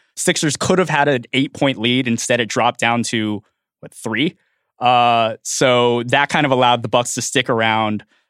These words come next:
and Giannis kind of took them home by the end of the, by the end of the fourth.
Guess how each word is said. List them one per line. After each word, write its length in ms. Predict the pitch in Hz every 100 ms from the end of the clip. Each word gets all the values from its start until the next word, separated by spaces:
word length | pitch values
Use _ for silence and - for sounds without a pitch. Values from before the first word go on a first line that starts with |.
| _
and 440 | - 110 110 110 101
Giannis 360 | 107 110 120
kind 180 | - 117
of 80 | 107
took 200 | - 120
them 120 | 110
home 280 | 104 117 113
by 160 | 98 98
the 140 | 104
end 120 | 104 104
of 60 | 98
the, 280 | 98 95 - _ _ _ -
by 100 | 110
the 120 | 107
end 140 | 107
of 80 | 101
the 60 | -
fourth. 400 | 107 110 -